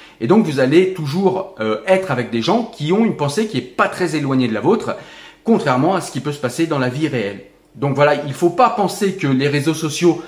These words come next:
sont cette grande agora mondiale qui rassemblerait les gens pour qu'ils puissent parler tranquillement. C'est plus compliqué que ça.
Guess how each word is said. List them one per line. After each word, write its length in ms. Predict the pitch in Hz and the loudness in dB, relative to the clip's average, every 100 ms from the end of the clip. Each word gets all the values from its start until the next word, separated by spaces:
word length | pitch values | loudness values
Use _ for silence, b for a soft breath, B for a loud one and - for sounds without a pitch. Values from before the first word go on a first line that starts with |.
| B B | B B
sont 160 | 135 | -6
cette 240 | 123 113 110 | -2 -2 -2
grande 240 | 135 151 | 0 0
agora 300 | 127 127 120 | 2 2 2
mondiale 500 | 117 117 123 147 147 | 2 0 2 2 2
qui 160 | - 113 | -2 -2
rassemblerait 680 | 127 143 147 135 131 127 | 0 0 0 2 2 2
les 120 | 123 117 | 0 0
gens 220 | 135 143 | 0 0
pour 160 | - | -2
qu'ils 320 | - 120 117 - | -6 -4 -4 -6
puissent 280 | 156 143 | -8 -6
parler 260 | - 113 117 | -4 -2 -4
tranquillement. 640 | 113 113 127 160 247 - B B B | -6 -6 0 2 2 -2 B B B
C'est 140 | - | -10
plus 140 | 127 139 | -8 -6
compliqué 440 | 139 131 131 123 | -6 -6 -6 -6
que 80 | - | -6
ça. 200 | 85 | -14